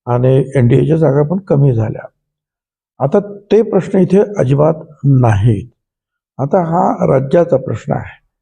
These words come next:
आणि राज्यामध्ये मला असं वाटतं की महायुतीची सरकार जे आहे हे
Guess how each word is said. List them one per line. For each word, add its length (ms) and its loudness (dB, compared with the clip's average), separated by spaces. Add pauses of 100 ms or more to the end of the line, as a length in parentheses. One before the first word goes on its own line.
(440)
आणि 220 0
राज्यामध्ये 480 0
मला 260 2
असं 140 2
वाटतं 300 0
की 680 -14
महायुतीची 960 0 (640)
सरकार 420 0
जे 120 -2
आहे 280 0 (680)
हे 360 0